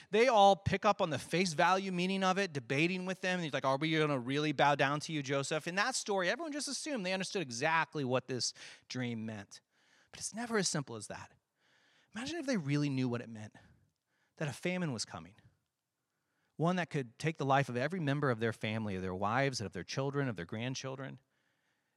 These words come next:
And if something wasn't done, they would all die. But God had found a way. God would place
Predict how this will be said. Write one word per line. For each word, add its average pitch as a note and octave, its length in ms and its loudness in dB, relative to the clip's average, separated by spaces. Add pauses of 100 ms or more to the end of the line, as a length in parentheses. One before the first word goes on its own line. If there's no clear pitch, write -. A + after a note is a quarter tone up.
(240)
And C#3 80 -6
if - 80 -6
something F#3+ 280 -2
wasn't E3 260 -2
done, C3+ 180 2
they A#2+ 80 -2
would G#2+ 120 -4
all A#2 160 0
die. G2 420 -4 (920)
But C#3 80 -8
God F#3 220 2
had A3 100 -6
found F3 240 2
a F3 60 0
way. C3+ 400 -2
God D3 260 2
would D3 180 -6
place D#3+ 520 0